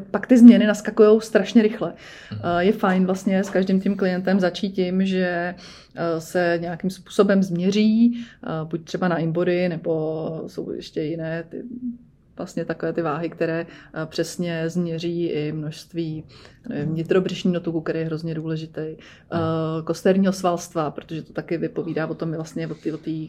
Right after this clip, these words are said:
Speaker 1: mm, kondici.
Speaker 2: A co kromě ještě InBody teda, co můžeme,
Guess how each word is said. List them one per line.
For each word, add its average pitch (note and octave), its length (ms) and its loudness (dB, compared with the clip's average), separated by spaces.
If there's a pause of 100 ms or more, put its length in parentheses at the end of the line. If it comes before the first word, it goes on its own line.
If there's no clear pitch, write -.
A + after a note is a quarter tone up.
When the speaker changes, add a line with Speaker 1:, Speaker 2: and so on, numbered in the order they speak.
(140)
Speaker 1:
mm, D#3 480 -10 (140)
kondici. E3+ 560 -4 (460)
Speaker 2:
A G#2 60 -10
co A2+ 160 -4
kromě E3+ 280 4
ještě A2+ 200 -2
InBody G2 380 0
teda, F2+ 220 -6
co F#2+ 160 -12
můžeme, B2 280 -4